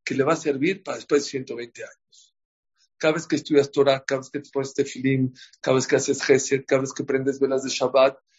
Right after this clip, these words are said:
estás preparando tu ropa de diseñador por ti mismo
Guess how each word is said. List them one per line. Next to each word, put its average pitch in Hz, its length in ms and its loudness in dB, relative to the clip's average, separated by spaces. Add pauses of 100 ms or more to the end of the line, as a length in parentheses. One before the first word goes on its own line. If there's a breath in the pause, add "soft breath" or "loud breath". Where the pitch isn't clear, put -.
(200)
estás - 400 -2
preparando 151 640 -2
tu 139 140 -10
ropa 156 640 0
de 131 160 -4
diseñador 131 720 0
por - 160 -4
ti 160 160 0
mismo 180 560 -2